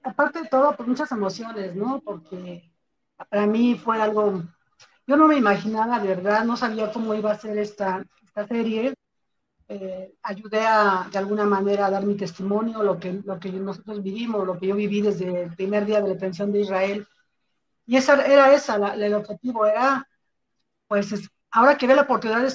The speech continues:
de que nos escucharan a la familia, ¿verdad? Este, era un momento muy importante para nosotros y por eso accedimos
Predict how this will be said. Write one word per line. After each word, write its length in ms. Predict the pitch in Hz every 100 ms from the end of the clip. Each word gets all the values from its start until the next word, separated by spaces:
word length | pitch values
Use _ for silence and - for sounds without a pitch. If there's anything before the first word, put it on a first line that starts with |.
| -
de 80 | 208
que 80 | 202
nos 160 | 202
escucharan 560 | 202 - 208 - 233 247
a 140 | 220
la 80 | 185
familia, 500 | 170 196 247 220 202
¿verdad? 360 | 180 180 208 269
Este, 480 | 190 - _ 190 - -
era 120 | 208
un 300 | 208 208 202 _ -
momento 360 | 202 208 202
muy 260 | 196 196 190
importante 560 | 190 180 175 202 202
para 220 | - 175 175
nosotros 580 | 185 202 196 202 -
y 60 | 180
por 200 | 170 190
eso 180 | 196 214
accedimos 680 | 208 196 196 196 190 185